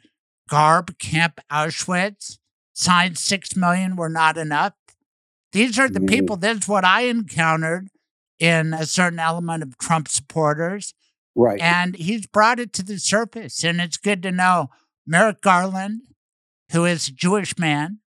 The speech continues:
Speaker 1: brought up in Chicago, I think you know about that.
Speaker 2: Yeah.
Speaker 1: He's gonna be our new attorney general. And did you
Speaker 2: Isn't
Speaker 1: know
Speaker 2: that
Speaker 1: that
Speaker 2: fantastic?
Speaker 1: the Department of Justice was formed in order to save the gains of the Civil War and to fight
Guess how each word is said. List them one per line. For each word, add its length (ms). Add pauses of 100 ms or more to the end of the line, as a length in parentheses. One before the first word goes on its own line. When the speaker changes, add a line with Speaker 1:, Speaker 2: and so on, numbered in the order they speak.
Speaker 1:
brought 240
up 200
in 160
Chicago, 680
I 100
think 300
you 80
know 180
about 360
that. 320 (240)
Speaker 2:
Yeah. 280
Speaker 1:
He's 240
gonna 200
be 180
our 140
new 180
attorney 420
general. 480 (540)
And 140
did 100
you 60
Speaker 2:
Isn't 100
Speaker 1:
know 180
Speaker 2:
that 180
Speaker 1:
that 60
Speaker 2:
fantastic? 480
Speaker 1:
the 120
Department 640
of 120
Justice 600
was 200
formed 680 (500)
in 180
order 400
to 480
save 380
the 80
gains 420
of 160
the 120
Civil 400
War 340 (420)
and 160
to 80 (100)
fight 380